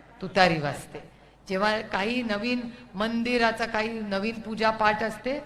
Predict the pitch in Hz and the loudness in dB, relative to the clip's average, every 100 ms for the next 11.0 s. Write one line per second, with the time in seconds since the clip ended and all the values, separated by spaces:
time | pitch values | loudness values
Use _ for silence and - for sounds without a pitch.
0 | - - - - 175 202 202 220 262 226 | -12 -20 -16 -14 -6 -4 0 0 -2 -4
1 | 190 - 185 165 147 185 285 - 202 170 | -10 -2 2 2 2 2 2 0 0 0
2 | - 165 - - - - 175 151 160 160 | -4 -12 -12 -20 -20 -14 -10 -4 -2 -4
3 | - 240 240 240 226 208 214 - 190 190 | -2 -2 2 0 0 -4 -6 -6 -4 -2
4 | 185 185 175 175 185 185 190 190 185 151 | -4 -6 -2 0 2 0 -4 -6 -8 -4
5 | 247 294 240 233 196 202 180 185 202 220 | -4 0 0 0 0 2 2 2 -4 -6
6 | - - - 165 151 165 165 127 190 214 | -14 -20 -14 -10 -6 -4 -4 -6 -6 -6
7 | 220 170 - 165 156 143 170 302 202 208 | -6 -10 -4 -2 -2 0 4 4 4 0
8 | 170 160 156 156 139 - - - - 185 | 0 -2 -6 -6 -2 -2 -2 -10 -4 0
9 | 185 190 190 196 240 240 226 202 202 202 | 0 -2 -2 6 6 6 4 0 0 0
10 | 196 196 190 185 220 240 - - - | 0 0 2 0 0 -6 -8 -8 -4